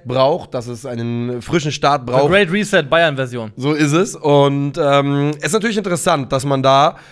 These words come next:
Speaker 1: jetzt, äh, Max Eberl doch für, in meinen Augen relativ klar als den Mann auserkoren hat, der diesen Umbruch anführen soll. Ähm, und die Personalie Max Eberl ist ja, äh, ist ja schon eine spannende in Fußball Deutschland.
Speaker 2: Ja, man muss sagen, glaub ich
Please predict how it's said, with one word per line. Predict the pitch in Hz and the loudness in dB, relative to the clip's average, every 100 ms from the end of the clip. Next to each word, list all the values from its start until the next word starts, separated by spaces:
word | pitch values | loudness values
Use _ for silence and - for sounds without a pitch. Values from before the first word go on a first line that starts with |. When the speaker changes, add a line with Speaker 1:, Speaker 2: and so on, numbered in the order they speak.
| - - | -20 -8
Speaker 1:
jetzt, | 113 160 165 - - 180 | 0 0 0 -8 -10 -2
äh, | 143 143 143 | 2 4 2
Max | 127 170 156 | 2 -2 0
Eberl | 139 175 175 | 0 2 2
doch | 170 - 101 | 2 0 -4
für, | - | -8
in | 185 160 139 | -6 -2 0
meinen | 151 196 | 0 0
Augen | 156 151 147 | 0 0 0
relativ | 165 170 147 - | 2 0 -2 -4
klar | 143 156 156 | 2 2 2
als | 135 | -2
den | - 156 | -4 -2
Mann | 143 156 | 0 -2
auserkoren | 156 160 160 143 139 135 135 | -2 -2 -2 -4 -4 -4 -2
hat, | 143 143 156 | -4 -4 -10
der | 127 139 135 | -4 -4 -2
diesen | 147 156 | -4 -6
Umbruch | 143 151 147 190 | -6 -6 -4 -2
anführen | 170 - 117 110 107 | -2 -4 -6 -6 -6
soll. | 113 127 - - - - - | -4 -4 -4 -10 -20 -20 -4
Ähm, | 135 131 131 127 127 127 131 131 | 4 6 6 4 0 -2 -4 0
und | 135 131 123 - - - _ - | 0 0 -2 -8 -20 -20 _ -8
die | |
Personalie | 151 - - 156 160 214 214 | -8 -4 0 0 2 2 2
Max | 196 175 | 0 0
Eberl | 190 180 | 2 2
ist | 180 180 | 0 0
ja, | 170 165 165 170 | 2 4 2 0
äh, | 156 156 160 170 | 0 0 0 -2
ist | |
ja | 185 | -2
schon | 196 | 0
eine | 185 | -2
spannende | - 165 151 113 113 | 0 0 0 -4 -8
in | 101 | -8
Fußball | 113 107 95 | -10 -10 -12
Deutschland. | 90 98 | -12 -8
Speaker 2:
Ja, | 123 | -4
man | 156 | 0
muss | 185 185 | 0 2
sagen, | 147 175 202 | 2 2 2
glaub | 180 170 175 | 0 2 2
ich | 175 - - | 0 -4 -8